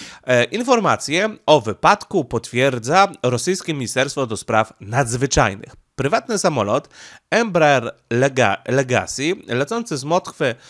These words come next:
e, do Sankt, e, Petersburga,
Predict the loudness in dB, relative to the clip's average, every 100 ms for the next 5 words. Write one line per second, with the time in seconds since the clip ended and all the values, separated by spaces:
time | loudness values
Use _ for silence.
0 | -20 -20 _ -2 0 0 0 -4 -8 -10
1 | -8 2 4 4 0 0 0 -2 -8 -10
2 | -10 -6 -6 -6 -8 -10 -4 -2 0 -2
3 | -2 -8 _ -4 -2 -2 -4 -4 -4 0
4 | 2 2